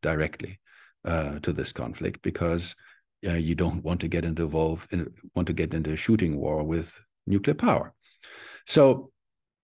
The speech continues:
nu-, so nuclear weapons are a deep and f-, fundamental structural principle,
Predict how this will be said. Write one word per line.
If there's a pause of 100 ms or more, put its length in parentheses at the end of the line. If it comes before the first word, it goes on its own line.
(260)
nu-,
so
nuclear
weapons
are
a
deep (300)
and (240)
f-,
fundamental
structural
principle,